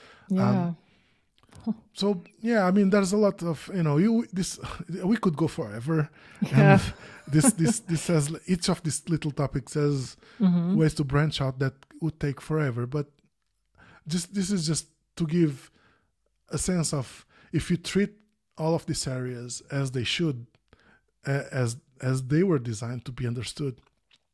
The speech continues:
Speaker 2: and then you apply your S E O knowledge to them,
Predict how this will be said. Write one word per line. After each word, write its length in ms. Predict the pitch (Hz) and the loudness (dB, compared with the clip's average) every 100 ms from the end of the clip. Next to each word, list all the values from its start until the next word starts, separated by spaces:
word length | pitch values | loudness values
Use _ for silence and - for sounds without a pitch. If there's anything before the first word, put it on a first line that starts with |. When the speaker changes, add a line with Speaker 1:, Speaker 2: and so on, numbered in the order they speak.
| _ _ _ | _ _ _
Speaker 2:
and 220 | - 135 135 | -6 -4 0
then 220 | 147 151 | 2 2
you 160 | 143 | 2
apply 320 | 135 - 135 127 | 2 0 -4 -2
your 320 | 120 131 131 | -2 -4 -4
S 240 | 131 - | -6 -6
E 20 | |
O 60 | 123 | -8
knowledge 400 | 123 127 135 - | -8 -10 -10 -6
to 140 | 208 175 | -2 -2
them, 240 | 107 87 | -4 -8